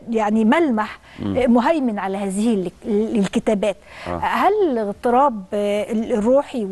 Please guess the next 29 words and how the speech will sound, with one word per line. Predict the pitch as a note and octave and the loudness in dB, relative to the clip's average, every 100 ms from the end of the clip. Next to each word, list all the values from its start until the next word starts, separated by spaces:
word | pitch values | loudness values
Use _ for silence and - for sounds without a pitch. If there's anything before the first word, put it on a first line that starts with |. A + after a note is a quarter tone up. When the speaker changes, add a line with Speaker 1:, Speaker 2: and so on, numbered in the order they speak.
| G#3 | -4
Speaker 1:
و-، | G#3 A3 G#3+ | -2 -2 0
والفكري | G3+ - C#4 G#3+ F#3+ - - - | -2 -2 -4 -4 -10 -12 -20 -4
يمكن | C#4 F4+ F4+ | -2 0 0
مواجهته | C4 G#3+ A#3 A3 C4+ C#4+ B3 | 2 2 2 2 -2 0 2
من | A3 D4 | 2 2
خلال | D4+ C#4 B3+ C4+ | 0 0 2 0
الكتابة | A#3+ A3+ B3 A3 | -2 -2 0 0
الأدبية | G#3+ G3+ G3 A3 A#3 G#3+ | -2 -2 -2 0 2 2
والتعبير | G#3+ A3+ C4+ C4 B3+ C4 | 0 -2 -2 -2 0 0
عنها | A3+ A#3 A#3 A3+ - | 0 0 0 -2 -4
وتجاوزها؟ | C#4 D4+ C#4 B3 A#3+ B3 A#3+ B3 - _ - | -4 -2 0 0 0 -2 -4 -6 -8 _ -12
Speaker 2:
آه. | - G2 F2 - - - - A#2+ | -8 -6 -8 -16 -20 -20 -10 -2
أنا | D#3+ F#3 D#3+ - | 0 0 -2 -6
يعني | A#2+ A2+ A2 - | -6 -2 -2 -2
أنا | D3+ | 0
أعتقد | D#3 B2+ D#3+ D#3 A#2+ | 0 -2 -4 -4 -4
ل-، | - G#2+ | -6 -6
بسبب | G#2 D#3 D#3+ | -2 2 2
ال-، | B2 G#2+ G2+ | 0 -4 -4
النشأة | G2 G#2 C#3+ - | -2 0 0 -2
المبكرة | A2+ G2+ F#2 C#3+ C3 | -4 -4 -4 0 0
في | G2+ G#2+ G2 F#2 | -2 -2 -2 -2
مثلا | F#2 A2 G#2+ F#2+ | -2 -2 -2 -4
في | E2+ F#2+ | -2 -2
عمان | D#2+ G2 G#2 G#2+ G2+ - - - - | 0 0 0 0 -2 -10 -20 -20 -12
وأيضا | - F#2+ - A2 G#2+ | -4 0 0 0 -2
في | G2 | -4
الإمارات | - F#2+ G#2+ - | -4 0 -2 -2
شوية، | - G#2 G#2 G2+ | -2 0 2 0